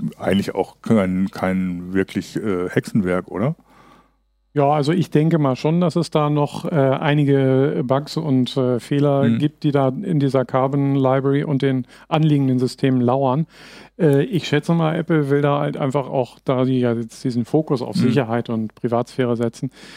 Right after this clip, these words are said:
Speaker 2: äh, wollen die halt alte Zöpfe abschneiden
Speaker 1: Mhm.
Speaker 2: und, um, wirklich auf neue und modernere, äh, Füße das Ganze stellen. Ähm, ich glaub, das ist so die, die Hauptur-,
Speaker 1: Mhm.
Speaker 2: äh, Ursache. Äh, Apple hat m-, mit,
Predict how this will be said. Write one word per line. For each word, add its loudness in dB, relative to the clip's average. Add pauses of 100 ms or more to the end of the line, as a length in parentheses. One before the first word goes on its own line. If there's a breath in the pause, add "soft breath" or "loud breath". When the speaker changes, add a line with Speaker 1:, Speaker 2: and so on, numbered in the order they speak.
(240 loud breath)
Speaker 2:
äh, 4
wollen 2
die 4
halt 0
alte 0
Zöpfe -2
abschneiden 0
Speaker 1:
Mhm. -4
Speaker 2:
und, 0
um, -8 (200)
wirklich 0 (360)
auf -2
neue 4
und -2
modernere, 0 (560 loud breath)
äh, 2
Füße -2
das -4
Ganze -6
stellen. -4 (640 loud breath)
Ähm, 2
ich -4
glaub, 0
das 0
ist 0
so 2
die, 2
die 0
Hauptur-, 0
Speaker 1:
Mhm. 0
Speaker 2:
äh, -4
Ursache. -4 (120)
Äh, -4
Apple 2
hat 0
m-, -2
mit, 0